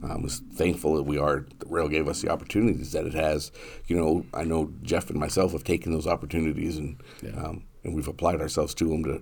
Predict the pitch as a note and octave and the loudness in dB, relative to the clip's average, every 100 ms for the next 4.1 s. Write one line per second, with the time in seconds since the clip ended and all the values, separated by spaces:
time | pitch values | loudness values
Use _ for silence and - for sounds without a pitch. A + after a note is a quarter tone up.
0 | - D#2 D2+ E2 D#2 D2 F#2 D#2+ D#2 E2+ | -6 -6 -2 -2 -2 0 4 4 2 -2
1 | - - E2 D#2+ - D2+ D#2 - D2 F#2+ | -6 -6 -4 -2 -4 -6 -6 -6 -8 -8
2 | F2+ - - - - - - - - B2+ | -8 -14 -20 -20 -20 -20 -20 2 10 12
3 | B2 B2+ A2+ A2+ G#2+ - F#2+ - A#2+ G#2+ | 12 12 10 8 6 2 -4 2 4 4
4 | G#2 | 2